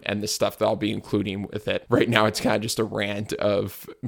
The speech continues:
basically my week, things that went on, and my thoughts about situations. Next, I wanted to get into a couple of problems that I ran into this week. And, uh,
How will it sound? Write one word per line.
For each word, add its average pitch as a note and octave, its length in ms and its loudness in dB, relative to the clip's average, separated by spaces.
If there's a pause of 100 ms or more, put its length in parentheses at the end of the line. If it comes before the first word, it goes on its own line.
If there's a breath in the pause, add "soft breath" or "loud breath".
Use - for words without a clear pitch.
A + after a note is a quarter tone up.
basically A2 360 2
my G#2 160 0
week, A2 480 -2
things G#2+ 240 0
that G#2 160 2
went G#2 180 -2
on, G#2 460 -2
and G2+ 280 0
my G#2 140 -2
thoughts G2+ 300 0
about G#2+ 240 -4
situations. - 880 -4 (160)
Next, D3 320 8
I E3 60 8
wanted C3 280 4
to C3 100 0
get B2 200 2
into A#2+ 480 2
a A#2 120 0
couple - 280 0
of A2 140 2
problems C3+ 800 6
that A2 320 4
I A#2 80 10
ran A2 400 0
into A2 420 0
this F#2 300 -2
week. G#2 380 -6
And, G#2 580 -2
uh, G2 420 0